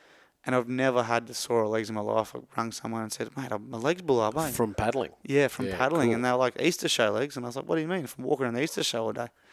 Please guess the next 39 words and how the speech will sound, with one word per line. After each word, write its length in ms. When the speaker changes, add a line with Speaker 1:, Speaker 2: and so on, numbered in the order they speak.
Speaker 1:
I 60
was 80
like, 140
"Yeah, 320
that 100
was 100
about 220
what 140
it 60
was. 260
They 60
were 100
wobbly 420
and 80
you 60
can't 320
walk." 380
Like, 140
so 400
what 180
you're 100
seeing 300
above 300
the 80
water 280
is 200
a 60
bit 140
of 80
rotation 520
from 180
the 60
body 440
and 180
the 160
arms 320
and 80
stuff. 260
Speaker 2:
Yep. 220